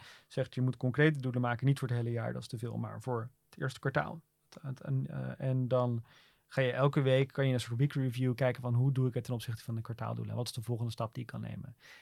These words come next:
En als je dan nog een stap verder wil gaan, kan je elke week bellen met iemand die dat ook doet en elkaar vragen daarover stellen.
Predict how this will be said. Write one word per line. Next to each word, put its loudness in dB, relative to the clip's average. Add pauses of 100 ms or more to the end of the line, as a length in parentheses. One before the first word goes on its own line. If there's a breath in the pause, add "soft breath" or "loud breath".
(120 loud breath)
En -6
als 0
je 2
dan 4
nog 12
een 6
stap 10
verder 12
wil 12
gaan, 10
kan 10
je 8
elke 8
week 6
bellen 10
met 6
iemand 4
die 2
dat 2
ook 6
doet 2
en 0
elkaar 6
vragen 0
daarover -8
stellen. -12